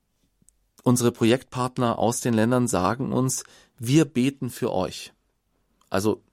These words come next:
diese Menschen in Mosambik und Nigeria, die beten für uns hier in Deutschland. Und wir tun schon sehr viel, wenn wir in unserem Gebet auch mal an sie denken und nicht immer nur an unsere eigene Lage.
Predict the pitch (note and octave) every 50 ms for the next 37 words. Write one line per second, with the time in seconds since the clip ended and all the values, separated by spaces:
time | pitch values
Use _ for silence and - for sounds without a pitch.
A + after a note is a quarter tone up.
0 | _ - - - _ _ _ _ _ _ _ _ - D#3+ D3+ D3 C#3 A#2+ A2+ B2+
1 | C#3+ - - D#3+ D#3 D3+ C#3+ - - A2+ A2+ A2+ A2 A2 G#2+ G#2 G2+ A2+ B2+ -
2 | - - G#2+ A2 G#2+ - - G#2 A#2 B2 C3 B2 A2+ - G#2 - - A2 A#2 -
3 | A#2+ A2 - - - - C#3 D3+ D#3 - - - D3 B2+ B2 G#2+ A2 G#2+ G#2 G#2
4 | - - - F#2+ F2+ F2 - - _ _ _ _ _ _ _ _ _ _ _ _
5 | _ _ _ _ _ _ _ _ _ - A#2 A#2 A#2 B2 B2 A#2+ - - - E3
6 | F3 F3 - E3 C3+ B2 C3 C3 C#3 C#3 - - C#3+ C#3 B2+ G#2 F2+ G#2 G2+ G#2+
7 | A2 A#2+ A#2 - - - A#2+ A2+ - C#3+ D#3 D#3+ D3+ C#3+ C#3 B2+ B2 - - A2+
8 | B2+ C3+ - - - A2+ A2 A2 A#2 A2 - - F#2+ F#2+ F#2+ F#2+ G#2 G#2+ A2+ A#2
9 | G#2 G2+ G2+ G2+ G2+ - G2 F#2+ F#2+ - _ - - - - - - - - _
10 | _ _ - A2+ A2 A#2 B2 C#3+ C#3 - - - C3+ C3+ B2+ B2 B2+ B2+ A#2 A#2
11 | A#2+ - G#2+ A2 G2+ - - E2+ F#2+ G#2 A2 G#2+ G#2+ G2+ F#2 F2 E2 D#2+ F#2+ G2+
12 | A2+ -